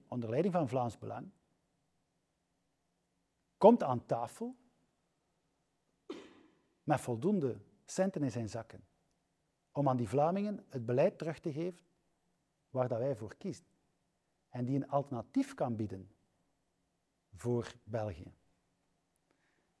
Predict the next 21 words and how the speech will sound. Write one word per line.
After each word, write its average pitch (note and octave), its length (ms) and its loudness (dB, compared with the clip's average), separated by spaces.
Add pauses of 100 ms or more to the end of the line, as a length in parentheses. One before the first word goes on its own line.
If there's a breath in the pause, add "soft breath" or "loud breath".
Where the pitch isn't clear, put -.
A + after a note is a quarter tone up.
(360)
En A2 100 -12
de F2 80 -10
federale F3+ 540 8
overheid, A#2+ 760 -10 (680)
nog G3 260 6
de D3 120 4
Waalse, C3 520 4 (800)
nog A2 160 -8
de B2 80 -6
Waalse A2 320 -6
gemeenschap, D#3+ 500 0
nog A2+ 140 -8
de A2 100 -6
Brusselse D#3 360 0
overheid, B2+ 520 -8 (420)
heeft G3+ 580 0 (280)
die E3+ 180 4
reserves. C#3+ 600 0
En C#3+ 300 -2 (120)
die C#3 120 -2
reserves, D3 560 0